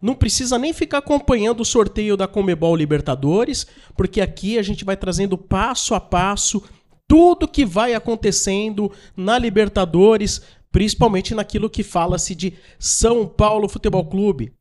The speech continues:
a chave que vai cair, quem serão os seus concorrentes na primeira fase. Então, fique tranquilo, tá bom? A gente já vai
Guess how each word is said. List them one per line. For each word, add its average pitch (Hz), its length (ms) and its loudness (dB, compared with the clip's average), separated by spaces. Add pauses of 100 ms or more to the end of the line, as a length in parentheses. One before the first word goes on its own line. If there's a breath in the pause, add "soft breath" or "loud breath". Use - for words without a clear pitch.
a 147 120 -4
chave 190 480 0
que 175 100 -10
vai 180 140 -4
cair, 156 400 -4
quem 208 180 -6
serão 202 320 0
os 190 100 -2
seus 190 140 0
concorrentes 196 720 -4 (260 soft breath)
na 180 120 -2
primeira 185 400 2
fase. 135 320 0
Então, 226 180 0 (220 soft breath)
fique 294 340 0
tranquilo, 220 560 2
tá 131 140 -2
bom? 247 320 2 (100)
A 202 40 -8
gente 247 140 -4
já 262 80 -2
vai 269 160 -4